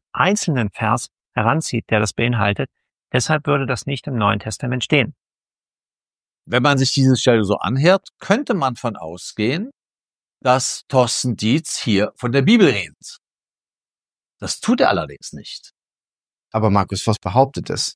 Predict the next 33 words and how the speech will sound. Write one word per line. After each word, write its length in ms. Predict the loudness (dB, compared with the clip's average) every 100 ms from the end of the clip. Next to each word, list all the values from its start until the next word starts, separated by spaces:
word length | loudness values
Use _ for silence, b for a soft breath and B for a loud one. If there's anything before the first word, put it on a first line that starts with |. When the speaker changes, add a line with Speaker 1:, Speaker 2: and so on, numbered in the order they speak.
| _
Speaker 2:
Das 160 | -6 -2
Speaker 3:
Er 120 | 2
Speaker 2:
behauptet 260 | 2 4
Speaker 3:
sagt, 120 | 2 2
Speaker 2:
Markus 400 | 0 0 -12 -6
Voss. 360 | -6 -6 -12
Speaker 3:
das 180 | -8 -6
steht 260 | -2 0 2
im 120 | 2
Neuen 260 | 4 4 2
Testament 580 | -2 0 0 0 -2
seiner 300 | -2 -2 -2
Meinung 300 | -4 -4 -4
nach 160 | -4 -8 -8
wohl 100 | -10
nicht 240 | -10 -12 -14
drin. 220 | -14 -16 _ _ -8
Speaker 2:
Nur 360 | 2 6 6 4 _
Thorsten 420 | 2 4 4 -2 0
Dietz 260 | 0 0
spricht 460 | -4 -2 -2 0 -2
hier 100 | -2
gar 200 | 0 -4
nicht 100 | -4
über 80 | -8
das 120 | -6
Neue 160 | -6 -6
Testament, 800 | -12 -12 -4 0 -2 -4 -18 -20 _ _ _ _
sondern 640 | -4 0 0 2 2 0 -6 _ _
über 240 | -4 0 2
die 160 | 0
Strafleidenstheorie 1700 | -6 -4 0 2 2 0 0 2 2 -2 -8 -2 2 4 2 0 -2 _ -4
des 280 | -4 -4